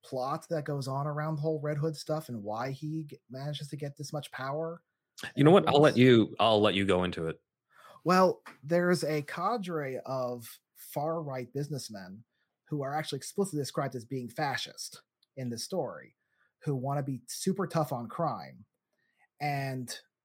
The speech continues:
Speaker 1: they are saying, "See, criminals are roaming the streets. Someone, someone broke the criminals out of the streets. We, we need to be tough on crime. The mayor was weak.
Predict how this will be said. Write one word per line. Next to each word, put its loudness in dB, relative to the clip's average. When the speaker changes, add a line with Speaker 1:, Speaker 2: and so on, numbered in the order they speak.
Speaker 1:
they -2
are -4
saying, -6
"See, -2
criminals 0
are 4
roaming 4
the 2
streets. -4
Someone, 0
someone 2
broke 2
the -6
criminals -4
out -2
of -4
the -2
streets. -8
We, -2
we -6
need -4
to -4
be -2
tough -4
on -4
crime. -4
The -10
mayor -2
was -2
weak. -2